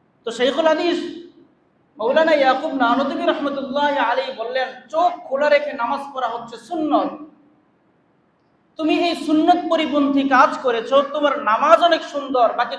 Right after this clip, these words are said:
চোখ বন্ধ করার কারণে তোমার ওই নামাজের আকৃতি, যেই যুবতীর আকৃতি ধারণ করেছে, এই যুবতীর চোখও অন্ধ।"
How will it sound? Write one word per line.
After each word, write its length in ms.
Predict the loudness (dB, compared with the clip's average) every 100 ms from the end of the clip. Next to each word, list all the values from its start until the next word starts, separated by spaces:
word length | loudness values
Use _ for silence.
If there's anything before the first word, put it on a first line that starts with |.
| -2
চোখ 140 | -2 0
বন্ধ 260 | 0 2 0
করার 300 | 0 -2 -2
কারণে 280 | -2 -2 -6
তোমার 420 | -8 -2 -2 0
ওই 140 | -4
নামাজের 500 | -4 -4 0 0 2
আকৃতি, 680 | 0 -2 -10 -12 -14 -16 -20 _ _ _ _ _ _
যেই 280 | -6 -4 -2
যুবতীর 380 | 0 2 4 6
আকৃতি 360 | 4 2 -4 -2
ধারণ 320 | 0 0 0
করেছে, 520 | 0 0 -2 4 6 6 4
এই 160 | -2 -2
যুবতীর 480 | -4 -4 -2 -4 -4
চোখও 240 | -6 -4
অন্ধ।" 380 | -6 -6 -12